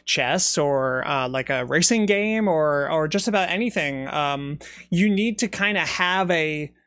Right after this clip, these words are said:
you know, eh, pre-internet or, or even just, you know, playing in real life, like, you have to have opponents of kind of similar skill, uh,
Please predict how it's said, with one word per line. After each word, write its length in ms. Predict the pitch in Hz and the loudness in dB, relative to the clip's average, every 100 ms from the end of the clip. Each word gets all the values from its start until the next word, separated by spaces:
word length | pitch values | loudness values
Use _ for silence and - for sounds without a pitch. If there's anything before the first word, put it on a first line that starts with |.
| _ | _
you 100 | 180 | 0
know, 460 | 160 143 139 - 80 | 2 0 -2 -6 -8
eh, 140 | - 185 | -8 -8
pre-internet 840 | - - 254 220 214 175 127 131 - | -4 0 2 2 0 0 -2 -4 -2
or, 240 | 180 160 | 0 2
or 280 | 160 165 160 | 2 2 2
even 200 | 165 160 | 2 0
just, 220 | 156 151 - | -2 -2 -4
you 140 | 294 196 | -2 0
know, 140 | 151 | 0
playing 500 | 139 170 151 151 147 143 - | 0 0 0 0 -4 -6 -6
in 160 | 175 | -4
real 200 | 151 143 | -2 0
life, 340 | 143 190 190 175 | 2 4 2 0
like, 180 | 160 - | -2 -2
you 100 | 147 | -2
have 240 | 175 185 | 0 0
to 80 | 170 | -2
have 420 | 147 170 160 143 - - - - | 0 0 0 -4 -12 -20 -20 -8
opponents 540 | - 175 220 226 208 180 | -2 0 2 2 2 0
of 240 | 175 165 | 0 0
kind 220 | - 196 | -2 -2
of 80 | 165 | 0
similar 340 | - 196 175 151 | 0 2 2 2
skill, 720 | - - 160 180 226 262 269 | 0 2 2 4 2 0 -4
uh, 560 | - 185 165 165 160 165 | 0 2 2 2 0 -2